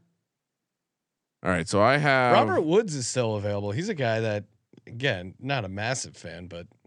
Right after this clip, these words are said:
Speaker 1: two four eight two. All right, so, I mean, he's gonna be on the Giants, so be careful by taking
Speaker 2: Robert Woods is?
Speaker 1: Yeah.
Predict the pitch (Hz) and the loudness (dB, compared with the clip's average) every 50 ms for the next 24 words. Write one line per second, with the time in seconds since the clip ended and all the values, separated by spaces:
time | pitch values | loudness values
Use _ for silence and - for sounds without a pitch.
0 | _ _ - - - 185 202 175 - - 170 165 165 156 120 120 127 131 113 - | _ _ -4 0 2 2 2 2 2 4 6 6 6 6 4 4 2 0 0 -4
1 | - - 123 110 98 80 65 62 76 87 - - - _ _ _ - - 52 - | -4 0 0 2 2 0 -2 -6 -10 -12 -16 -20 -20 _ _ _ -20 -20 -20 -20
2 | - - - - - - - _ - _ _ _ 110 117 123 135 139 127 131 139 | -20 -20 -20 -20 -20 -20 -20 _ -20 _ _ _ 2 4 4 4 4 4 2 2
3 | 120 107 107 101 92 85 80 69 80 78 71 60 52 50 - - - 62 65 78 | 2 2 2 0 0 -2 -6 -6 -8 -8 -6 -8 -10 -12 -14 -14 -12 -12 -12 -12
4 | 80 - 95 80 71 - - 69 60 57 _ _ _ _ - 113 107 - - - | -10 -8 -8 -8 -8 -8 -10 -12 -14 -14 _ _ _ _ -16 -14 -12 -12 -12 -8
5 | - 127 156 175 180 180 190 180 143 160 175 170 180 226 240 226 - - - - | -2 2 4 4 4 4 4 4 4 2 2 2 0 -2 -4 -4 -6 -10 -10 -12
6 | 80 64 | -12 -12